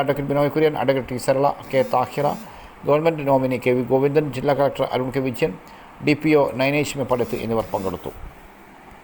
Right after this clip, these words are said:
ലിറ്റിൽ കൈറ്റ്സ് ജില്ലാതല മികവുത്സവം സമാപിച്ചു. ജില്ലയിലെ ലിറ്റിൽ കൈറ്റ്സ് കുട്ടികളുടെ ജില്ലാതല മികവുത്സവം റോബോട്ടിക്സ് and ആനിമേഷൻ ഫെസ്റ്റ് സമാപിച്ചു. മുണ്ടേരി ഗവൺമെന്റ് ഹയർ സെക്കൻഡറി സ്കൂൾ നടന്ന പരിപാടിയുടെ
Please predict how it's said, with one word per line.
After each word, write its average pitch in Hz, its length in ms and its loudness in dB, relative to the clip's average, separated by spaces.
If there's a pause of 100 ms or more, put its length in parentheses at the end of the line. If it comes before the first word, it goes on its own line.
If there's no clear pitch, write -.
(400)
ലിറ്റിൽ 185 180 -10
കൈറ്റ്സ് 185 320 2
ജില്ലാതല 165 380 4 (160)
മികവുത്സവം 156 460 2
സമാപിച്ചു. 139 420 0 (240)
ജില്ലയിലെ 175 300 2 (140)
ലിറ്റിൽ 165 340 0
കൈറ്റ്സ് 170 360 2
കുട്ടികളുടെ 151 460 2
ജില്ലാതല 147 360 2 (220)
മികവുത്സവം 143 500 2 (160)
റോബോട്ടിക്സ് 143 520 2 (220)
and 135 140 2 (160)
ആനിമേഷൻ 143 360 -2 (100)
ഫെസ്റ്റ് - 240 -8
സമാപിച്ചു. 104 420 -4 (640)
മുണ്ടേരി 156 400 4
ഗവൺമെന്റ് 151 320 2
ഹയർ 151 160 -2
സെക്കൻഡറി 143 300 -2
സ്കൂൾ 151 180 0
നടന്ന 135 240 2
പരിപാടിയുടെ 135 400 2